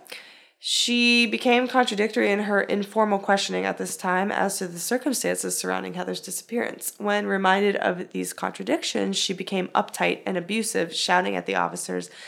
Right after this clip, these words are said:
"I can't fucking remember. It's a bloody long time ago. What do you think I am, a bloody computer?" Um, in his book, so Stephen West actually recently wrote a book, or a couple of years ago, whatever. In his book, Stephen,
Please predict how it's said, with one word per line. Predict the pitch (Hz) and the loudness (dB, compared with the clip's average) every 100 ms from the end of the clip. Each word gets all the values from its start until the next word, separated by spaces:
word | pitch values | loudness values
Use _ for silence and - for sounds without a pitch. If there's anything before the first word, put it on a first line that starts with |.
| - - | -10 -6
"I | |
can't | 202 269 269 - | 2 2 4 4
fucking | 233 233 226 | 4 4 2
remember. | 214 180 175 175 | 4 4 4 4
It's | - - | 2 -2
a | |
bloody | 175 175 185 | 0 2 4
long | 202 190 190 | 4 4 2
time | 175 170 | 0 0
ago. | 170 170 160 165 - - - _ | 2 4 4 4 -4 -20 -20 _
What | 190 | 2
do | 226 | 4
you | 233 | 4
think | 226 208 | 2 6
I | 185 | 6
am, | 175 165 170 | 6 4 4
a | 180 | 2
bloody | 170 175 185 180 | 4 2 2 0
computer?" | 180 165 185 180 220 233 - - - - - _ _ _ _ _ _ _ - | -6 -2 0 2 0 -4 -14 -20 -20 -20 -20 _ _ _ _ _ _ _ 2
Um, | 98 95 90 87 90 - _ _ | 4 4 2 -4 -8 -16 _ _
in | - 220 | 0 2
his | 233 | 4
book, | 185 185 190 | 4 2 0
so | 185 180 | -4 -4
Stephen | - 208 185 | 0 0 2
West | 170 180 - - - _ | 0 -2 -6 -16 -20 _
actually | 185 - - | -12 -8 -6
recently | 95 - - | -6 -6 -8
wrote | - 69 | -8 -8
a | |
book, | 101 101 196 | -6 -8 -8
or | - - - - | -12 -12 -14 -14
a | - | -12
couple | - - | -10 -8
of | - | -8
years | 190 | -8
ago, | 202 196 | -6 0
whatever. | 196 214 208 - - - - | 0 0 -4 -14 -20 -10 2
In | 226 | 2
his | 208 | 6
book, | 220 220 226 | 6 4 2
Stephen, | - - 226 208 208 202 196 190 | -2 0 0 2 4 4 2 2